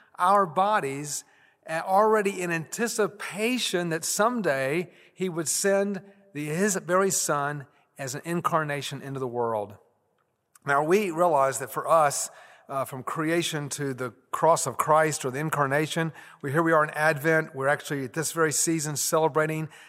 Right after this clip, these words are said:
God stepping into human history in time. We realize that when God created the world,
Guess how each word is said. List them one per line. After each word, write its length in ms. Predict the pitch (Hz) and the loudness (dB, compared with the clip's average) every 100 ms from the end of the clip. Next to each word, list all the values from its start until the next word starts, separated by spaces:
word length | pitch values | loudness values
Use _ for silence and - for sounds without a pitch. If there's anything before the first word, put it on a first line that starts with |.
| _ | _
God 300 | 117 147 151 | 2 4 4
stepping 540 | 147 - - 165 165 151 | 2 -2 0 -2 0 -4
into 220 | 156 151 | -4 -4
human 260 | 127 160 131 | -4 -2 -2
history 500 | 143 156 - 160 139 | 0 -2 -2 -2 0
in 140 | 139 | -2
time. 560 | - 147 147 165 196 185 _ _ - - - | 0 2 2 2 -4 -10 _ _ -20 -20 -4
We 100 | 156 | 2
realize 420 | 196 196 165 131 | 6 6 4 2
that 160 | 147 143 | -2 -4
when 180 | 156 | -8
God 540 | 139 147 185 247 190 151 | -4 0 4 4 4 2
created 220 | 170 160 | 0 0
the 80 | 139 | 0
world, 560 | 135 220 202 151 143 | 2 4 6 4 2